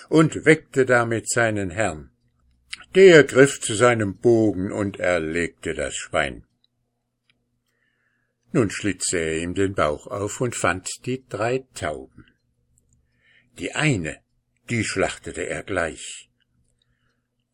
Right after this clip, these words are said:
Da wurde der Dämon krank. Dann schlachtete er die zweite. Da wurde er noch kränker. Und nun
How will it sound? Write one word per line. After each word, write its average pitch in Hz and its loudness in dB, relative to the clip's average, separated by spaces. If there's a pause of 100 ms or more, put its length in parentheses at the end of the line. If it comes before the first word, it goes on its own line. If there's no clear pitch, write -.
(240)
Da 76 -10
wurde 82 -6
der 87 -4
Dämon 87 -6
krank. - -10 (920)
Dann 104 -6
schlachtete - -6
er 127 -4
die 127 -8
zweite. 151 -4 (720)
Da 110 -6
wurde 120 -2
er 120 -4
noch 160 -2
kränker. 90 -8 (2250)
Und 175 -8
nun 117 -2